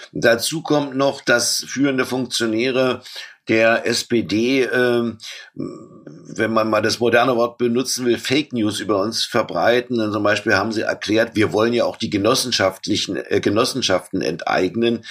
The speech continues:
was natürlich nicht stimmt. Genossenschaften und städtische Wohnungsbaugesellschaften sind ausgenommen.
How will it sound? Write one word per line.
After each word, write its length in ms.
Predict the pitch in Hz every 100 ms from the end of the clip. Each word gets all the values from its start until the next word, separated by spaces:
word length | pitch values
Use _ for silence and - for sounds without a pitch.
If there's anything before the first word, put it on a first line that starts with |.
| - -
was 220 | - -
natürlich 500 | 101 95 - 101 92
nicht 180 | 90 87
stimmt. 400 | - 110 107 -
Genossenschaften 800 | - 78 92 - 90 95 - 90
und 160 | 80 80
städtische 500 | 90 90 92 87 76
Wohnungsbaugesellschaften 1080 | 85 90 - 113 92 73 78 78 82 -
sind 240 | 78 80 -
ausgenommen. 640 | 80 95 - 78 67 76